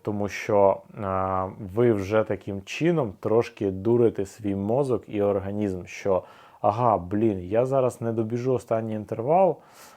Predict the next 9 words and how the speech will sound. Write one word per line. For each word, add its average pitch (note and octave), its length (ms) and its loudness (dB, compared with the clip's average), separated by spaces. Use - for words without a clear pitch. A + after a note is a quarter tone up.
а G#2 440 6
що B2+ 220 0
мені C3 220 -2
скаже A2+ 440 2
там G2 200 -8
тренер?» F#2 520 -6
Ну, G2+ 720 -4
якби, F#2+ 500 -4
і G2+ 540 -4